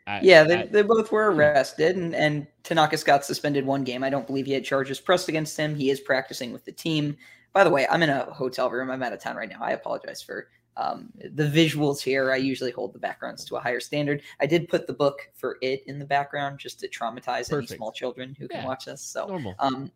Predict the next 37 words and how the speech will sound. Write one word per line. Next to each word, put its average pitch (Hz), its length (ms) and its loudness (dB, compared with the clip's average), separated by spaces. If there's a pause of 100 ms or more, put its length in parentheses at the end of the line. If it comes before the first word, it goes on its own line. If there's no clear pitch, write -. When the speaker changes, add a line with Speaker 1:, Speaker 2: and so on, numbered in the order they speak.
Speaker 2:
w-, - 240 -6
I 139 140 6
just 156 260 -2
had 151 160 8
to 139 160 2
interrupt 135 260 -2
myself 120 280 -6
to - 80 -20
say 123 140 -10
that. - 160 -4
No, 135 260 4
um, 135 240 0
so 139 160 -8
Tanaka 170 340 -4
Scott's 143 280 0
out 127 180 0
one 160 160 -2
game. 139 300 -8 (580)
Um, 123 460 -4 (240)
and 147 180 2
then 139 360 4
Trevor 165 260 6
Wilson 160 400 4
suspended 143 480 -2
indefinitely. 147 640 2
Lance 143 260 -2
Leipold 135 280 -2
was 120 120 -8
asked 131 220 -2
about 123 160 -4
that 127 180 -2
a 120 60 -6
bunch 131 420 -4
today. 120 460 -6 (240)
He 135 140 -4
did 131 160 -2
not 135 340 -2